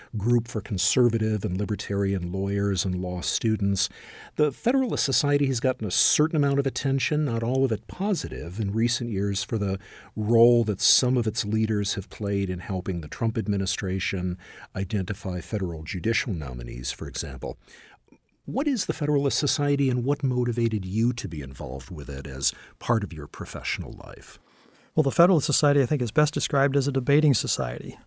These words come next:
Speaker 2: You've correctly described those who tend to be members of the Federalist Society. Largely it's lawyers. I think there are some non-lawyers as well, but they tend to be lawyers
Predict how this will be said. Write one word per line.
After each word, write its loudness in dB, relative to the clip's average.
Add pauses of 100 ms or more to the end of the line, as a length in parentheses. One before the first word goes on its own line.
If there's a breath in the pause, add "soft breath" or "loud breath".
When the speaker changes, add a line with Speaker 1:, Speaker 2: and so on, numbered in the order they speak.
(220)
Speaker 2:
You've -6
correctly 0
described 2 (100)
those 4
who -2
tend 4
to 2
be 2
members 2
of -4
the -8
Federalist -4
Society. -6
Largely 4
it's -2
lawyers. -4
I -8
think -8
there -4
are -2
some -2
non-lawyers -4
as -10
well, -8
but -6
they -2
tend 6
to 4
be 0
lawyers -2